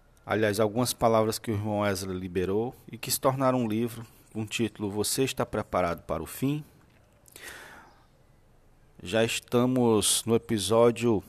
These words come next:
treze.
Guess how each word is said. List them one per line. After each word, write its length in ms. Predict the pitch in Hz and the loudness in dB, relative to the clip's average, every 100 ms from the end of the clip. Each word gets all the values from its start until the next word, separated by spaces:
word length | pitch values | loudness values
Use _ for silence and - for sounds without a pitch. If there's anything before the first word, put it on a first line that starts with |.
| - _ _ _ _ _ _ _ _ _ _ _ - - _ - - - - - _ _ | -20 _ _ _ _ _ _ _ _ _ _ _ -20 -20 _ -20 -20 -20 -20 -20 _ _
treze. 640 | 120 151 143 101 92 | 2 4 2 0 -4